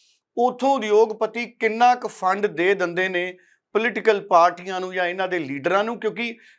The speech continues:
ਕਈ ਵਾਰੀ ਇਹ ਗੱਲ ਲੱਗਦੀ ਹੈ ਕਿ ਬਹੁਤ ਸਾਰੇ ਲੀਡਰ ਤਾਂ ਪੈਸੇ ਲਈ ਨਾ ਕਿਤੇ ਲੜਦੇ ਹੋਣ। ਖੈਰ, ਮੈਂ ਰਵਨੀਤ ਬਿੱਟੂ ਦੇ ਇਲਜ਼ਾਮਾਂ ਤੋਂ ਬਾਹਰ ਆਉਣਾ, ਇਹ ਤਾਂ ਜਾਂਚ ਦਾ ਵਿਸ਼ਾ ਹੈ ਕਿ ਕਿਹੜੇ ਲੀਡਰ ਨੂੰ ਕਿੰਨਾ ਫੰਡ ਇਕੱਠਾ ਹੋਣਾ ਹੈ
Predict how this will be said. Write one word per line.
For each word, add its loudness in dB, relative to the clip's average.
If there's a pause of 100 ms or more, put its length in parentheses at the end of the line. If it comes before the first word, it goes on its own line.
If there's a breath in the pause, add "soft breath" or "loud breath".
(160)
ਕਈ 8
ਵਾਰੀ 2
ਇਹ -2
ਗੱਲ 2
ਲੱਗਦੀ 2
ਹੈ 4 (420)
ਕਿ 0
ਬਹੁਤ 2
ਸਾਰੇ 2
ਲੀਡਰ 0
ਤਾਂ 4 (140)
ਪੈਸੇ 2
ਲਈ 4
ਨਾ 4
ਕਿਤੇ -2
ਲੜਦੇ 0
ਹੋਣ। -6 (380)
ਖੈਰ, 4
ਮੈਂ 0 (340)
ਰਵਨੀਤ -2
ਬਿੱਟੂ -4
ਦੇ 6
ਇਲਜ਼ਾਮਾਂ 2
ਤੋਂ -2
ਬਾਹਰ 2
ਆਉਣਾ, 0 (200)
ਇਹ 2
ਤਾਂ 4
ਜਾਂਚ 0
ਦਾ 6
ਵਿਸ਼ਾ -2
ਹੈ -2 (260 soft breath)
ਕਿ -2
ਕਿਹੜੇ 2
ਲੀਡਰ -2
ਨੂੰ -6
ਕਿੰਨਾ 0
ਫੰਡ 0
ਇਕੱਠਾ -2
ਹੋਣਾ 2
ਹੈ -2